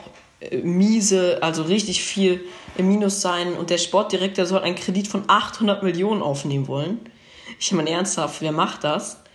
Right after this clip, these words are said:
Und ich weiß nicht wirklich, wie die Teamstimmung ist. Ich schätze einfach mal zwei eins Neapel.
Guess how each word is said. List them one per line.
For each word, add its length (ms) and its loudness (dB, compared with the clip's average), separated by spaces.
Und 440 4
ich 140 4
weiß 220 6
nicht 140 2
wirklich, 240 0
wie 60 0
die 100 2
Teamstimmung 580 2
ist. 280 -2
Ich 120 4
schätze 280 2
einfach 180 0
mal 240 2
zwei 240 0
eins 240 -2
Neapel. 380 -4